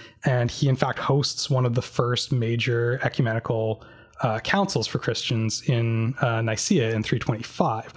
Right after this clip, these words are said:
This is where, like, a whole bunch of the, like, fundamental, like, core beliefs of Christianity are laid out and, like, debated and, uh, settled on for the first time.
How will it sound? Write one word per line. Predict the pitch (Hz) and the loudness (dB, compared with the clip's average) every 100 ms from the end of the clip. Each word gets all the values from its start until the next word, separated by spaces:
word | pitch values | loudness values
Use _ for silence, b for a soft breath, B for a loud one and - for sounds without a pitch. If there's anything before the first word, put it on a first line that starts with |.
| B B | B B
This | 143 | 2
is | 147 | 4
where, | 156 | 4
like, | 143 120 | 4 2
a | |
whole | - 160 135 | 2 2 4
bunch | 131 - | 2 2
of | |
the, | 120 | 0
like, | 113 110 | 0 -2
fundamental, | - - 123 117 113 110 - 107 110 107 | -6 -2 0 2 2 0 0 0 0 0
like, | 107 107 - b b b b - | -2 -4 -10 b b b b -8
core | - 143 | 0 2
beliefs | 120 117 110 - | 2 0 -2 -4
of | 139 | -2
Christianity | 135 - - 113 107 110 110 | -2 -2 -2 -2 -2 -2 -2
are | 110 | -2
laid | 110 107 | -2 -2
out | 113 123 123 | 0 0 0
and, | 123 110 | 0 0
like, | 107 104 B B B B B B - - | -2 -4 B B B B B B -20 -2
debated | 127 110 110 113 120 120 - | 0 2 0 2 2 0 0
and, | 113 107 110 110 - - | 0 0 -2 -4 -6 -2
uh, | 110 107 117 | -2 -2 -4
settled | - 113 120 127 | -4 -2 0 2
on | 131 143 151 | 2 2 0
for | - 117 | 0 -2
the | 110 | -2
first | - - - | -6 -10 -2
time. | - 131 110 - | 0 0 -2 -8